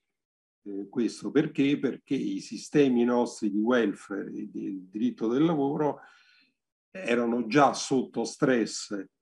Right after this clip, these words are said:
prima della sfida, diciamo, chiamiamola così, pandemica, e che erano in corso di evoluzione e di tra-,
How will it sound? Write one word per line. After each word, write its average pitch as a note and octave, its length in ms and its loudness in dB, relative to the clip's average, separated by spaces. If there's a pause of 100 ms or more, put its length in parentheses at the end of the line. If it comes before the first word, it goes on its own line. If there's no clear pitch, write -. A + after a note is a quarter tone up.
prima A2 500 2
della G2 1120 -4
sfida, G#2+ 560 -4
diciamo, G#2 460 -2
chiamiamola G#2 560 -2
così, G#2+ 400 -2 (500)
pandemica, C3 1040 2
e B2 260 -6
che - 340 -8 (420)
erano G#2 380 -2
in A2+ 140 0
corso A#2 520 0
di G#2+ 280 -2
evoluzione A2+ 1000 2
e G2+ 80 -4
di G2+ 260 0
tra-, G#2 300 -4